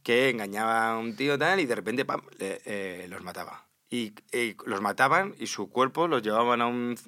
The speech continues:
a un doctor, un médico, que le pagaba por los órganos porque el, el médico quería exper-, experimentar.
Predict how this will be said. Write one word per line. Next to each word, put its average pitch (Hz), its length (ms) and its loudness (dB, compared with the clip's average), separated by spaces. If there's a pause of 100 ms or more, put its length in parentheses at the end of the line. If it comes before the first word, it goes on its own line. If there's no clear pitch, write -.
a 113 80 -4
un 120 360 -4
doctor, 165 360 0 (460)
un 208 100 -6
médico, 180 360 -4 (880)
que 113 180 0
le 117 120 2
pagaba 117 340 8
por 113 180 2
los 95 200 -4
órganos 120 340 0
porque 98 220 -4
el, 95 80 -4 (160)
el 101 80 -8
médico 107 240 -2
quería 113 240 0
exper-, 127 240 0
experimentar. 95 680 -6